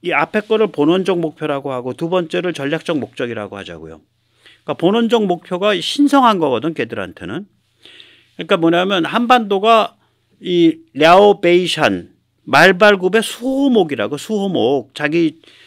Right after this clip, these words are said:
그 종갓집을 지키는 큰 신성한 나무 같은 거예요, 북한이라는 게. 군사 지리적으로는. 아, 그러면 그건 그거대로 그냥 두고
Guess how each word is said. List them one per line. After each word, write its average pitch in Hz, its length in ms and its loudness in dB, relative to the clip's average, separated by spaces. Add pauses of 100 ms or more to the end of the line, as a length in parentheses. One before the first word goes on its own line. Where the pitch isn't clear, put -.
(200)
그 139 420 -4 (240)
종갓집을 185 640 0
지키는 190 420 -6 (480)
큰 214 160 2
신성한 208 480 0
나무 143 280 4
같은 151 300 -2
거예요, 127 280 -4
북한이라는 120 720 -6
게. 98 540 -8 (200)
군사 165 280 -2
지리적으로는. 110 1080 -6 (1400)
아, 214 80 -4
그러면 254 320 4
그건 214 280 0
그거대로 196 480 2
그냥 226 240 0
두고 202 340 -2